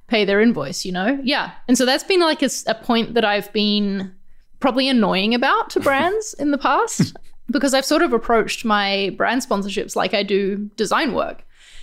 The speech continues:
Speaker 1: And, um, I don't know. I think what I'm hearing from you, Justin, is that maybe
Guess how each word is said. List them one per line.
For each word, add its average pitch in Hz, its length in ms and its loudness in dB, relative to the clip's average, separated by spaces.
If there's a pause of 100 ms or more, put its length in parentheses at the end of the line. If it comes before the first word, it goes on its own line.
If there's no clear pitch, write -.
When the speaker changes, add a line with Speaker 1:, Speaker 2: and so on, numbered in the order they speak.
(160)
Speaker 1:
And, 214 300 -2
um, 196 480 -2 (160)
I 277 80 0
don't 339 120 4
know. 214 220 2
I - 60 0
think 294 320 -2
what 349 120 2
I'm 320 120 0
hearing 240 320 2
from 220 220 0
you, 208 140 -2
Justin, 190 460 -2
is 202 280 -4
that 165 360 -2 (320)
maybe 427 200 6